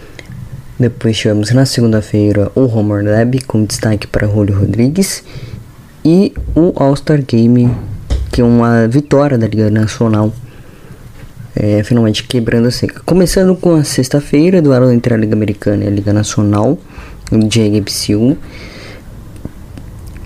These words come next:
A vitória da Liga Americana e a única no final de semana, né? Quatro a três. Indo para o sábado, o Futures Game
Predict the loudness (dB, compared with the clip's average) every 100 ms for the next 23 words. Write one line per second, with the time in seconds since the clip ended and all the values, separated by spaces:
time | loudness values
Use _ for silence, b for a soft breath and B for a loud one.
0 | -4 0 2 4 2 2 0 0 2 0
1 | 0 2 2 0 2 2 4 4 4 4
2 | 4 2 2 0 0 0 0 0 0 0
3 | 0 -2 0 0 -2 -2 0 0 -2 -8
4 | -10 -20 -20 -20 -20 -20 -20 -18 -18 -18
5 | -20 -20 -2 2 4 4 2 0 0 0
6 | 0 -2 -4 -6 -12 -16 -20 -20 -20 -20
7 | -20 -20 -20 0 0 2 0 2 0 0
8 | 2 2 0